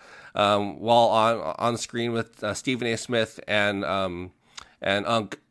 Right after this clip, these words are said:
uh, Shannon Sharpe. "I've seen this trend over, uh, I've seen this trend for years.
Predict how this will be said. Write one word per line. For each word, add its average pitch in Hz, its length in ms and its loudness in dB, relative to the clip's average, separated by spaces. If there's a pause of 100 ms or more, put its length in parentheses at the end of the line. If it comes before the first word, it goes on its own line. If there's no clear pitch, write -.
(280)
uh, 87 100 0
Shannon 113 380 4
Sharpe. 110 320 4 (560)
"I've 120 140 6
seen 180 320 4
this 185 140 2
trend 170 300 6
over, 156 260 2 (120)
uh, 113 280 4
I've 123 120 2
seen 185 220 2
this 180 120 4
trend 170 260 6
for - 120 -8
years. 131 600 0